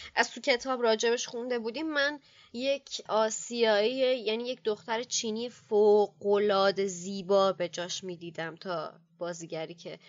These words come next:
که هستن یه همچین بازیگرا و شخصیتایی تو فیلم‌های مختلف دیدیمشون و قطعاً حالا این با انتخاب این بازیگر توقع من یه ذره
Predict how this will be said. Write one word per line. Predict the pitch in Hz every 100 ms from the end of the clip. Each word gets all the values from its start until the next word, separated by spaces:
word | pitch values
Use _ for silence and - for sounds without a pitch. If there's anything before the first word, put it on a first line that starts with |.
| - -
که | 254
هستن | 202 285 349 - 202 190 185
یه | 196
همچین | 190 190 190 185
بازیگرا | 196 185 175 180 170 165 165
و |
شخصیتایی | - 170 - 180 170 190 180
تو | -
فیلم‌های | 196 185 170
مختلف | 185 170 180 185
دیدیمشون | 202 190 175 - - - - - - - -
و | 226 220 -
قطعاً | 254 269 302
حالا | 302 277 277
این | 277 269 262 240 _ -
با | 226
انتخاب | - 247 240 233
این | 247
بازیگر | 233 226 220 240 262 - _ _
توقع | 247 220 220 240
من | 247 240
یه | 233
ذره | 220 196 196 196